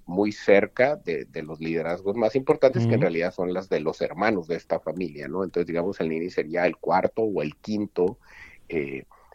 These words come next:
Speaker 1: al mando en esta, en esta facción, lo que, pues, vuelve, obviamente, su arresto muy relevante.
Speaker 2: Claro. Eh, eh, ¿has visto la lectura, Adrián, en el sentido de que esto se produce días después del encuentro del presidente López Obrador con el presidente Biden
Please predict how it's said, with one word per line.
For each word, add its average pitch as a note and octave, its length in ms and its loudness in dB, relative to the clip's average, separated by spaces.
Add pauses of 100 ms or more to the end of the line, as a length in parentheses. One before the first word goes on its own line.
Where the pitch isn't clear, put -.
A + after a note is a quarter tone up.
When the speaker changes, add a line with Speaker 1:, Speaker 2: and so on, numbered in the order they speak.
(180)
Speaker 1:
al F2+ 240 6
mando G2+ 640 -2
en E2+ 200 -8
esta, E2 460 -8
en E2+ 160 -10
esta F#2+ 220 0
facción, A#2+ 400 6
lo A2+ 100 2
que, - 120 -10
pues, - 260 -14
vuelve, D#2 360 -4 (120)
obviamente, F2+ 580 0
su E2+ 140 -8
arresto E2 580 -6
muy D#2+ 220 -8
relevante. - 480 -14
Speaker 2:
Claro. G#2+ 420 2 (380)
Eh, D3+ 320 0
eh, C#3+ 240 -2 (180)
¿has D3+ 160 0
visto D3 320 2
la B2+ 120 4
lectura, C3 420 2
Adrián, B2 420 2 (440)
en A#2 160 -2
el A2 100 2
sentido B2 500 2
de A#2 100 2
que B2+ 120 -4
esto - 100 -6
se A2+ 100 -2
produce A#2 540 2
días A2+ 240 2
después G#2+ 320 -2
del A2 140 2
encuentro A2 520 -2
del G2 140 0
presidente G#2+ 800 -2
López G2+ 240 -6
Obrador A#2+ 260 0
con G#2 140 -2
el G2+ 100 -2
presidente G#2+ 400 -4
Biden G#2 420 0